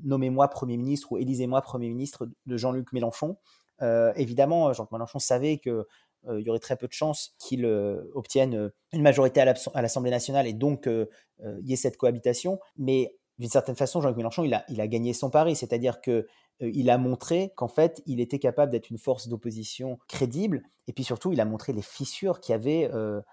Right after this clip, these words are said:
au sein, euh, des consignes de vote, des notions de barrage républicain. Ça a quand même été assez laborieux, hein, du point de vue du parti présidentiel. On n'a pas très bien compris. On a même la première ministre, Elisabeth Borne, qui a dû s'y reprendre à plusieurs fois. Est-ce qu'en cas de duel, euh, Rassemblement National,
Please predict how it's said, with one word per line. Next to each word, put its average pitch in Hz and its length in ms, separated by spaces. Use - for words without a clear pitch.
au 117 140
sein, 147 360
euh, 104 240
des 107 140
consignes 120 380
de 117 80
vote, 135 320
des 104 160
notions 117 300
de 104 100
barrage 110 400
républicain. 131 600
Ça 127 140
a - 20
quand 127 100
même 127 100
été 127 160
assez 123 220
laborieux, 131 460
hein, 131 360
du 107 540
point 117 120
de 113 60
vue 127 60
du 120 100
parti 127 260
présidentiel. 123 640
On 127 60
n'a 107 100
pas - 140
très - 220
bien 123 140
compris. 143 340
On 143 80
a 110 80
même 110 120
la 110 80
première 123 300
ministre, 127 280
Elisabeth 117 380
Borne, 135 260
qui - 80
a 113 60
dû 120 100
s'y - 160
reprendre 117 340
à 117 80
plusieurs 127 260
fois. 160 220
Est-ce 110 200
qu'en 131 260
cas 127 160
de 113 60
duel, 120 420
euh, 107 200
Rassemblement 123 520
National, 123 580